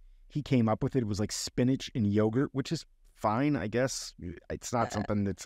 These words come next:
Speaker 1: appetizing to me. But can you imagine having to drink a spinach yogurt drink in a hundred and five degree heat? And he was really moving out there. Like, he was really working out.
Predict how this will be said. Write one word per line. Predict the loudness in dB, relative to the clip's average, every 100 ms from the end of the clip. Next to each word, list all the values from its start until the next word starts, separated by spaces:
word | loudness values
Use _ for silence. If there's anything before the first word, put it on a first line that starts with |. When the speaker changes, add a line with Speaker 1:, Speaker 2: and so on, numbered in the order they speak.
| -2
Speaker 1:
appetizing | -2 0 0 2 0
to | 0
me. | -2 -2 -6 -14 _ 0
But | 0 0
can | -2 2
you | 2
imagine | 2 0 0 0
having | 0 0
to | 0
drink | 0 0 0
a | -2
spinach | -4 -2 0 0 -2
yogurt | 2 2 2 0 -2 _ _ _ _ -12
drink | -2 2 2 -2 -14 -2
in | 0
a |
hundred | 2 0 2
and | 0
five | 2 2 2
degree | -2 -2
heat? | 0 -2 -2 -2
And | -2
he | 0
was | 2
really | 2 2
moving | 2 2 0
out | -2
there. | -4 -2
Like, | -4 -2
he | -2
was | -2
really | 2 2 2
working | 2 2 2 -2
out. | -2